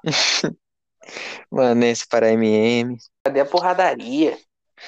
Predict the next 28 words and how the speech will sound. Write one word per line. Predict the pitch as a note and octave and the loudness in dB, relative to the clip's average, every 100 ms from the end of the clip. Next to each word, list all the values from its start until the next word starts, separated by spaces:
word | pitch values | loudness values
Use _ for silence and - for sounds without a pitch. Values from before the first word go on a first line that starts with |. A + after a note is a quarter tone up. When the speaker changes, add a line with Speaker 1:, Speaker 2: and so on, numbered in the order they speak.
| - | -14
Speaker 1:
É | - A#2+ | -2 -2
porque | - E3+ | 0 0
a, | E3 D3+ C3+ B2 A#2+ | 2 4 2 2 -2
o | B2+ | -2
negócio | C3 B2 B2 - | -2 2 0 2
tá | C#3 C3 A#2 G2 G2+ _ _ _ _ _ _ _ - - - | 2 4 4 2 0 _ _ _ _ _ _ _ -20 -20 -8
patrocinando | A#2+ A#2+ B2+ - C3 B2 | -6 -4 -4 -4 -2 0
a | B2+ | 0
série, | - A2+ A#2+ | 0 0 0
quem | - | -2
que | F3 - | -4 -2
mostrar | F3 - D3+ | -2 0 -4
quinhentas | - C#3+ C3+ C#3+ A#2+ | -2 -6 0 -2 0
vezes? | A#2+ A#2+ B2+ - | -2 -4 -4 -16
Speaker 2:
É. | - G2+ F3 - - E3+ - _ - | -16 -14 -8 -4 0 -2 -4 _ -4
Não, | E3 - - | -4 -4 -10
detalhe, | C#3 D3+ G3+ D#3+ B2+ | -6 -2 2 2 2
ele | C3 | 2
é | |
o | C#3+ | 2
Punho | C#3+ D3+ D#3 | 2 -2 0
de | D#3+ | -4
Ferro, | - C#3 D#3+ | 2 0 2
mas | F3+ F3 | 0 0
só | F3 E3 | -2 -2
um | |
braço | G#3+ F#3+ E3 E3 | 0 0 0 -2
acende. | D3 - C#3+ C3 A#2 | -6 -4 -8 -8 -12